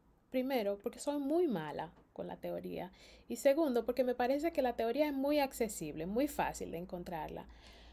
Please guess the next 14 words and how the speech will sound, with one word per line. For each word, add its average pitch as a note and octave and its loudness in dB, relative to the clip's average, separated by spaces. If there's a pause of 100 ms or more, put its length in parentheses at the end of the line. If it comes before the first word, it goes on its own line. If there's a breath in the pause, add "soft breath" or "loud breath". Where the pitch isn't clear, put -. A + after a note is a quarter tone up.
(200 loud breath)
Lo A#3 0
que A3+ 2
en G#3+ 2
mi G#3+ 2
experiencia A3 -2
no G#3+ -2
es A#3+ -4
tan C4 -2
fácil G3+ -4
es A#3+ 0
realmente A3 -2
entender E3+ -6
los - -8
conceptos, E3 -4